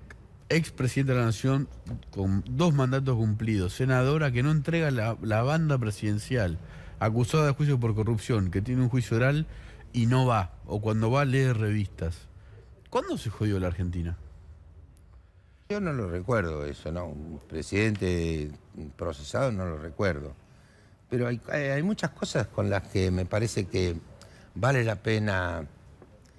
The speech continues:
Speaker 2: poner un punto final. Lo más grave del tema del, de, de, de los, de los comandantes de, de aerolínea no fue este, este pe-, pequeño episodio, puesto que ya no existe más.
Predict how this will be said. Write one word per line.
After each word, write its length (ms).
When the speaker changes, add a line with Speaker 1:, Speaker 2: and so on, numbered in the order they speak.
Speaker 2:
poner 260
un 80
punto 260
final. 460
Lo 180
más 180
grave 360
del 200
tema 300
del, 360
de, 200
de, 280
de 120
los, 360
de 120
los 120
comandantes 560
de, 220
de 180
aerolínea 600
no 220
fue 300
este, 240
este 240
pe-, 220
pequeño 520
episodio, 580
puesto 260
que 140
ya 260
no 140
existe 420
más. 260